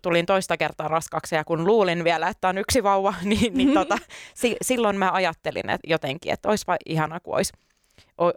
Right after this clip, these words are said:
Speaker 1: ois tyttö, kun oli jo se yksi tyttö.
Speaker 2: Joo.
Speaker 1: Ja sit myös, myös se, kun mulla on itselläni pikkuveli, mut et kun me ollaan myös läheisiä, mutta et jotenkin musta tuntuu, että siskokset, kaikki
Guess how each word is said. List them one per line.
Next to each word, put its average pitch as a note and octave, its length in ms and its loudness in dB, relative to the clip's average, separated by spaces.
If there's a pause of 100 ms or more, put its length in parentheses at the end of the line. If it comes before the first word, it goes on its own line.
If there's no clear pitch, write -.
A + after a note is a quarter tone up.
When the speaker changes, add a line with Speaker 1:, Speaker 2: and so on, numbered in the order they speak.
(100)
Speaker 1:
ois F3 160 -2
tyttö, - 280 -2
kun D#3 160 0
oli F3 220 2
jo D3+ 100 2
se D#3 120 -6
yksi D3+ 280 -6
tyttö. A3 220 -2
Speaker 2:
Joo. G#3+ 320 2 (280)
Speaker 1:
Ja D#3 260 2
sit - 260 -8
myös, D3+ 500 0 (120)
myös D#3 400 -2
se, D#3 160 0
kun C#3+ 360 -2
mulla D3+ 280 2
on D3 140 0
itselläni D3 480 -2
pikkuveli, E3+ 580 2
mut D#3 220 -4
et D3+ 160 -2
kun D#3 200 2 (220)
me D#3+ 80 0
ollaan D3 200 2
myös D#3+ 200 -2
läheisiä, E3 440 0
mutta D3+ 340 -2 (220)
et D#3 200 -4
jotenkin F3+ 420 0
musta D3+ 260 -6
tuntuu, D#3 180 -4
että - 160 -6
siskokset, - 560 -4 (120)
kaikki F3 360 -4